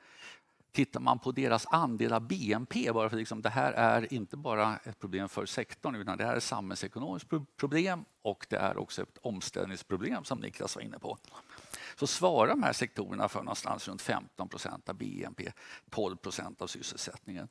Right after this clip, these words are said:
tjugosju procent av investeringarna om man räknar bort bostäder. Så att det har en direkt, alltså en betydande samhällsekonomisk effekt.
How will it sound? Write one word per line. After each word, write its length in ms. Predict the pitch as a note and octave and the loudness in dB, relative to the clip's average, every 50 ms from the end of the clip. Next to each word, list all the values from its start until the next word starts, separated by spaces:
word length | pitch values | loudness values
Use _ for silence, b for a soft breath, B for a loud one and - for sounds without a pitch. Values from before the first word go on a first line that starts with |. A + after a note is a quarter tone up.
| b b b b | b b b b
tjugosju 440 | - - G3 E3+ - E3+ - A#3 G#3+ | -6 -4 -4 0 0 0 0 0 -2
procent 600 | - - F3 - - A3+ C#4 A2+ E2+ - - - | -6 -6 -4 -2 0 0 0 -2 -4 -6 -4 -2
av 100 | A2+ C3+ | -2 -2
investeringarna 680 | C#3+ D3 C#3 - - C3 D#3 G3 G#3+ F3+ D#3 A#2+ G2+ F2 | -2 -2 -4 -4 -4 -4 -4 -4 -4 -4 -4 -4 -4 -4
om 140 | - G#2+ | -4 -2
man 80 | G#2 G#2 | 0 2
räknar 220 | G#2 G2+ G2 G2+ | 2 2 0 -2
bort 160 | F2+ F#2 - - | -2 -4 -4 -6
bostäder. 680 | C3 B2+ - - - A#2 - - G3 - G2+ - - B B B B B B B B B B B B | -8 -6 -6 -6 -4 -4 -4 -4 -4 -4 -6 -6 -6 B B B B B B B B B B B B
Så 120 | - - A#2+ | 2 4 4
att 80 | A#2 | 4
det 60 | - | 4
har 320 | A#2 - C3+ B2+ C3+ C3+ - - _ - | 0 0 2 2 2 2 0 -4 _ -4
en 220 | A#2+ A#2+ A#2+ B2 | -2 -2 -2 0
direkt, 540 | - A#2+ A#2 F#3 A#3+ A#3+ - - - - - | 0 0 0 2 -2 -2 -4 -8 -10 -2 0
alltså 180 | G#2 G#2+ - | 0 2 2
en 120 | A2+ A#2+ B2 | 0 0 0
betydande 640 | B2 A#2+ - - - G#3+ C4 G#3+ F3+ D3 B2 A2+ G#2+ | -2 -2 -2 -4 -6 -4 -4 -4 -2 0 0 0 0
samhällsekonomisk 920 | - - - E2+ E2+ - - - - - F#2 E2+ E2 F2 F2+ - - - | 0 -2 -2 -4 -6 -6 -8 -8 -8 -8 -10 -10 -8 -8 -8 -8 -10 -10
effekt. 500 | - - - C#2 - - - - - | -10 -8 -8 -8 -6 -8 -12 -16 -16